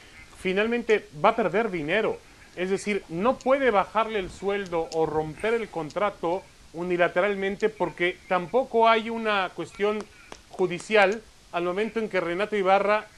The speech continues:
llegó a un acuerdo con su pareja. Entonces, no tiene el América un, una, una,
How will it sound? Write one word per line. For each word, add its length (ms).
llegó 220
a 20
un 80
acuerdo 400
con 160
su 160
pareja. 560
Entonces, 680
no 260
tiene 280
el 80
América 420
un, 280
una, 340
una, 340